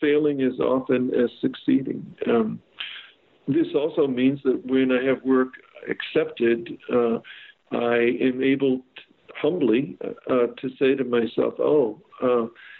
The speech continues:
that probably was a very subjective decision made by an editor, um, at a certain moment, um, in which, uh, they failed to meet the work on its own terms, uh,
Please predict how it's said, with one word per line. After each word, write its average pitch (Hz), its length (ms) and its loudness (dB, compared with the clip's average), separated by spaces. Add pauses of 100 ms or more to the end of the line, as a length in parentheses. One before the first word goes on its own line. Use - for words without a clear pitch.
(100)
that 123 400 0
probably 127 520 0
was 131 280 2
a 131 40 -2
very 131 400 2
subjective 131 600 -2
decision 123 720 0
made 117 360 0
by 117 500 2 (100)
an 117 240 2
editor, 120 720 2 (100)
um, 113 240 0 (340)
at 120 180 2
a 120 180 -6
certain 120 380 0
moment, 120 440 2 (140)
um, 113 340 0 (320)
in 117 280 2
which, 120 200 2 (240)
uh, 120 240 2
they 120 200 2 (100)
failed 120 380 2
to 123 80 0
meet 120 280 0
the 131 80 2
work 120 300 2
on 117 160 0
its 117 160 -4
own 120 240 2 (100)
terms, 135 380 0 (220)
uh, 117 220 2